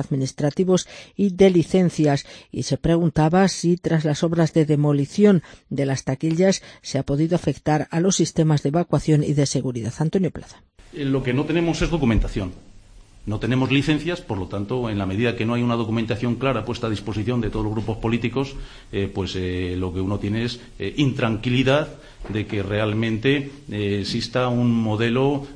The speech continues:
Speaker 2: adecuado y eficiente, por ejemplo, en lo que me planteaba usted de evacuación del inmueble.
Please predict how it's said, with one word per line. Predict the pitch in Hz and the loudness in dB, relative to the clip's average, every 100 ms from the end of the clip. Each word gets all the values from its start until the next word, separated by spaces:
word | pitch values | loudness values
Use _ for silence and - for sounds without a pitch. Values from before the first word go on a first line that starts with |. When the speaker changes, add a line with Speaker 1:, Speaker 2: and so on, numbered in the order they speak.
| - | -10
Speaker 2:
adecuado | - 107 101 120 120 | -4 -2 -2 0 0
y | 113 | 0
eficiente, | 110 107 117 113 | -2 -2 -4 -2
por | 131 98 | -2 -2
ejemplo, | 87 110 101 127 | -2 -2 -2 -2
en | 123 | -4
lo | 98 | -4
que | |
me | 92 95 | -6 -6
planteaba | 95 90 104 110 | -4 -2 -2 -2
usted | 107 123 123 - - - | -4 -4 -6 -10 -16 -6
de | 107 104 | -2 2
evacuación | 95 90 82 101 95 | 0 -2 -4 -2 -2
del | 85 | -2
inmueble. | 82 110 143 | -2 -4 -4